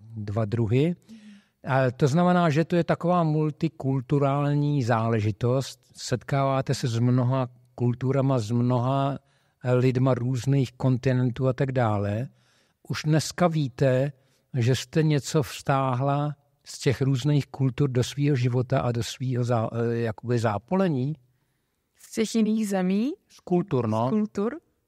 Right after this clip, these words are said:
Speaker 1: Ne, že nám třeba tady, eh, jako trenér Krpálka vykládal, že prostě to Japonsko pro ně se stalo úplně jakoby zlomový,
Speaker 2: Aha.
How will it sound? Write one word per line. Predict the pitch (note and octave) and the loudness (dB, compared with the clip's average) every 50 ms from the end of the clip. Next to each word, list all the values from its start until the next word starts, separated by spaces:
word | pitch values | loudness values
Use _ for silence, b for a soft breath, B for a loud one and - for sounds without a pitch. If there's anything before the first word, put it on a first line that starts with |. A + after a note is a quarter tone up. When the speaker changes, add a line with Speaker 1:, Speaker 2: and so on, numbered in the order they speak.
| _ _ _ _ _ _ _ _ _ _ _ _ _ _ _ _ _ _ _ _ _ _ _ _ _ _ _ _ _ _ _ _ _ _ _ _ - | _ _ _ _ _ _ _ _ _ _ _ _ _ _ _ _ _ _ _ _ _ _ _ _ _ _ _ _ _ _ _ _ _ _ _ _ -2
Speaker 1:
Ne, | D#3+ G3 G3+ | 0 2 2
že | C3+ D#3 | 2 2
nám | F3+ F3+ E3+ D3 | 2 2 2 2
třeba | - F3+ D#3+ F3 D#3+ | -2 0 0 0 2
tady, | - F3 E3 F#3+ F#3+ F#3 F3 | 2 0 2 2 0 2 0
eh, | D3+ C#3+ C#3+ | 0 -2 0
jako | C#3+ C#3+ - - E3 | 0 -2 -2 -2 -4
trenér | - - D#3 E3 F3 F3 E3+ D3+ | -2 -2 -2 0 0 0 -2 -2
Krpálka | - D3+ - - D#3+ D#3 D#3+ D#3+ D3+ - F#3 F#3 F#3 F3+ F#3 F#3 F3+ F3 | -2 -4 -4 0 0 2 2 0 0 0 0 0 2 2 2 0 0 -2
vykládal, | E3 D#3+ D#3+ - - E3 D#3+ E3+ E3 D3+ E3+ E3 | -2 -4 -6 -4 -2 0 2 2 2 2 0 0
že | D3+ C#3 E3+ | 0 -2 -4
prostě | C#3 - D3 C#3 - - E3+ D#3 | -4 -2 -4 -4 -4 -4 -4 -2
to | - F3 | 0 2
Japonsko | D#3+ D3 A#2+ - - D3 D3+ D#3 - - - - F#3 F3 | 4 4 2 2 2 0 0 0 0 -4 -4 -2 -2 -2
pro | - E3 D#3 D#3+ | 0 -2 -2 0
ně | E3 D#3+ D#3+ D3+ | 0 0 0 0
se | - - D#3 | -2 -4 -8
stalo | - - - D#3+ D3 D#3 E3 | -8 -2 -2 0 2 2 0
úplně | D3+ A#2+ - D#3+ D3+ D#3 D#3+ D3+ - _ _ - - | 0 -4 -4 -2 0 2 0 0 -2 _ _ -14 -10
jakoby | D#3 C#3+ B2+ A#2+ - - C3+ D3 | -4 -4 -4 -4 -4 -4 -2 -2
zlomový, | C3+ B2+ B2 D3 D3 D3 D3 D3 D3 D3+ C#3+ C#3+ D3 D3+ D#3 D#3+ D3+ b b b b b b b | -2 0 0 2 2 2 2 2 2 2 0 0 0 0 0 0 -2 b b b b b b b
Speaker 2:
Aha. | b | b